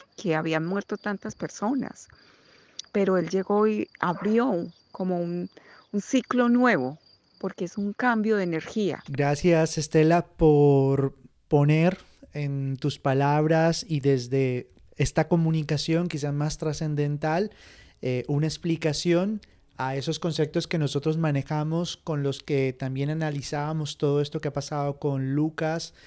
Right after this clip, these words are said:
Speaker 2: y, y todo lo que ha supuesto también para nuestro imaginario. Es decir, ubicarle desde esta perspectiva política o comunitaria cuando, según lo que tú nos explicas, hay algo más, hay algo más trascendental, hay algo de,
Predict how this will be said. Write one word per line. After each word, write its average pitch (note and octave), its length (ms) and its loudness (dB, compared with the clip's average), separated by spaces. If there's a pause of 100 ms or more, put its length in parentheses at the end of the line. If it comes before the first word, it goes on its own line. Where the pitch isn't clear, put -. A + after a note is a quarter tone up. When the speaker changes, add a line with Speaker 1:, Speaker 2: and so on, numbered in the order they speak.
(300)
Speaker 2:
y, C3 480 -4
y C#3+ 80 -8
todo C#3+ 220 2
lo D3+ 120 2
que D3+ 80 -4
ha C#3 40 -4
supuesto D#3 500 0
también C#3+ 320 -2
para D3 160 0
nuestro C3+ 280 -4
imaginario. B2+ 760 -2 (440)
Es B2+ 120 -2
decir, C3 380 -2 (240)
ubicarle C#3+ 680 2
desde C3 380 0
esta C#3 360 -6
perspectiva C3+ 640 -4
política C#3 500 -6
o C3+ 80 -4
comunitaria C#3 680 -4 (240)
cuando, D#3+ 680 -2
según C3+ 360 -6
lo C#3 100 -2
que C#3+ 100 -6
tú C#3 120 -4
nos C3+ 180 -4
explicas, C#3+ 640 -4 (280)
hay C#3 220 -2
algo C#3+ 260 0
más, B2+ 440 -4 (280)
hay B2+ 120 -6
algo C3 160 -6
más C#3 240 -6
trascendental, C3+ 920 -4
hay C3+ 200 -6
algo C3 260 -2
de, B2+ 260 -4